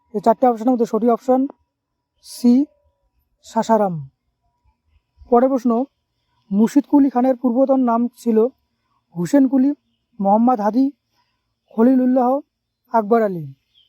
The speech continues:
এই চারটে অপশনের মধ্যে সঠিক অপশন অপশন নম্বর বি, মোহাম্মদ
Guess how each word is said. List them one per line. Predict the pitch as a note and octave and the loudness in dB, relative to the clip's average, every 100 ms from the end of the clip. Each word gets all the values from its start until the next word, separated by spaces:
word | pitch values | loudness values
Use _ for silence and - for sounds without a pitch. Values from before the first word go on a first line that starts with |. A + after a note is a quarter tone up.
| _ - | _ -12
এই | G3 | -2
চারটে | A3+ A#3+ | -2 0
অপশনের | B3 B3+ B3+ | -2 0 0
মধ্যে | A#3 | 0
সঠিক | - G#3 A#3+ | -4 0 0
অপশন | A3+ B3+ C4 C#4 _ _ _ _ _ | 0 0 -2 -4 _ _ _ _ _
অপশন | A3 F3+ A#3 | -10 -6 -4
নম্বর | A3+ A3 G#3 | 0 0 2
বি, | A#3 C4+ - _ _ _ _ _ _ _ | 2 0 -4 _ _ _ _ _ _ _
মোহাম্মদ | F3+ F#3 G#3 A3+ C4 | -6 -2 0 2 -2